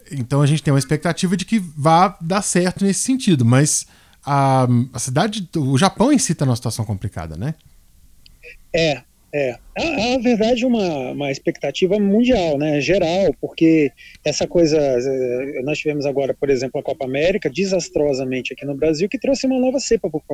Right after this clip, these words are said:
Speaker 2: pro país.
Speaker 1: Uhum.
Speaker 2: E aí você tem a, a cepa lambda, né?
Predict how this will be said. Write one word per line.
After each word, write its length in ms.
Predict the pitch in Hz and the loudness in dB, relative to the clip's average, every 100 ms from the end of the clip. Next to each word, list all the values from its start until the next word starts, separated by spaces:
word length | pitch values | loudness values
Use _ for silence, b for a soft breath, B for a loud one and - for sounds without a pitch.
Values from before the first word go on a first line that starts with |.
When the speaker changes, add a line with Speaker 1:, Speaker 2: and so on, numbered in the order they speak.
| - | -6
Speaker 2:
pro 80 | 156 | -6
país. 400 | 139 117 - - _ | -4 -4 -6 -14 _
Speaker 1:
Uhum. 340 | 151 160 123 151 | -2 0 0 -2
Speaker 2:
E 80 | 151 | 0
aí 180 | 147 160 | 2 2
você 300 | 170 175 190 | 2 0 -2
tem 560 | - 185 175 170 160 147 | 0 2 4 4 2 0
a, 400 | 147 135 131 127 | -4 -6 -6 -8
a 40 | |
cepa 240 | - 160 | -6 -2
lambda, 460 | 151 156 165 131 123 | 2 2 2 2 -2
né? 200 | 131 202 | -2 -4